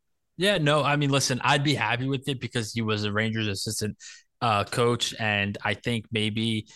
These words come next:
he'd have more faith in his D-men in New York than he do-, did in Pittsburgh, and I think he would give a pedigree, uh, and he knows the area, he knows the organization.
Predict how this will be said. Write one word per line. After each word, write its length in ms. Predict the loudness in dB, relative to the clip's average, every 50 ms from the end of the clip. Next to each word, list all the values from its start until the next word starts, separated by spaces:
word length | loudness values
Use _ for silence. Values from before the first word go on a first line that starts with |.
| -20 _
he'd 280 | -8 -4 -2 0 0 0
have 320 | 0 0 0 0 0 0
more 220 | 0 0 0 -2
faith 500 | -2 -4 -4 -2 0 0 0 -2 -4 -10 -14 -10
in 320 | -6 -4 -4 -4 -4 -4
his 300 | -4 -4 -4 -4 -4 -4
D-men 480 | -4 -4 -4 -2 0 0 0 0 0 -2
in 120 | -2 -2
New 100 | -2 -2
York 400 | -2 -2 -2 -2 -2 -2 -4 -4 -4
than 140 | -4 -2 -2
he 100 | -4 -4
do-, 380 | -4 -2 0 0 0 0 -2 -4 -6 -4
did 160 | -4 -4 -4
in 140 | -4 -6 -6
Pittsburgh, 600 | -4 -4 -6 -4 -4 -4 -2 -2 -2 -2 -4 -8 -12 -20 -20 -20 -20 -10 -6
and 100 | -4 -2
I 120 | -2 -2 -2
think 320 | -2 -2 -2 -2 -2 -4
he 120 | -6 -4
would 200 | -4 -4 -4 -4
give 160 | -4 -4 -2 -2
a 60 | -4
pedigree, 840 | -4 -4 -4 -2 -2 -2 -2 -2 -2 -2 -2 0 0 -2 -2 -4 -6 _
uh, 400 | -6 -4 -4 -2 -4 -4 -4 -6 -6 -6
and 320 | -6 -4 -4 -4 -4 -4 -4
he 140 | -4 -2
knows 400 | 0 0 2 2 2 0 0 -2
the 140 | -2 -4 -2
area, 380 | -2 0 0 0 0 0 0 0
he 60 | -2
knows 360 | -2 -2 -2 -2 -4 -4 -4
the 100 | -4 -2
organization. 920 | -2 -2 -2 -2 -2 -2 -2 -2 0 0 0 0 -2 -2 -2 -2 -2 -4 -6